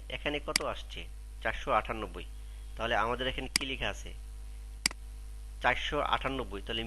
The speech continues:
মিনিমামের চেয়ে একটু বেশি, কোনো অসুবিধা নাই, আমরা এই ছবিটাকে দিতে পারি। তাহলে আমরা এটাকে কি করব?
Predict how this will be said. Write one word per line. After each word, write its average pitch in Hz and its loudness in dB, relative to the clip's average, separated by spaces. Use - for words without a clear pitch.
মিনিমামের 139 2
চেয়ে 131 0
একটু - -4
বেশি, 113 0
কোনো 110 -2
অসুবিধা 92 -4
নাই, 90 -4
আমরা 101 -4
এই 101 -4
ছবিটাকে 101 -2
দিতে - -4
পারি। - -4
তাহলে 101 -2
আমরা 101 0
এটাকে 107 -4
কি 117 -4
করব? 120 -2